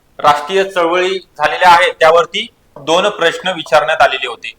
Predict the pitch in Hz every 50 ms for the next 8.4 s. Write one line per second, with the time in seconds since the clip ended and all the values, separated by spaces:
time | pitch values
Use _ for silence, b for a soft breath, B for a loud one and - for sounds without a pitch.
0 | _ _ - 147 143 151 160 160 - 165 160 165 156 165 156 156 165 160 - 147
1 | 147 _ 165 160 165 165 160 170 170 - _ 156 147 147 - - 160 160 - 180
2 | 202 - _ _ _ _ _ _ _ - - - _ _ _ _ _ _ _ _
3 | _ _ _ _ _ _ _ - _ _ _ _ _ - 147 139 147 151 147 151
4 | - 156 151 151 151 156 160 - - _ _ 160 147 135 139 151 156 160 - -
5 | _ _ _ _ _ - - - 123 131 135 135 135 - 147 139 139 143 147 151
6 | 156 151 147 147 151 151 160 - - - _ _ _ _ - - - _ - -
7 | - _ _ _ _ _ _ _ _ - - 131 127 123 123 - - 147 147 143
8 | 147 147 143 143 143 143 147 151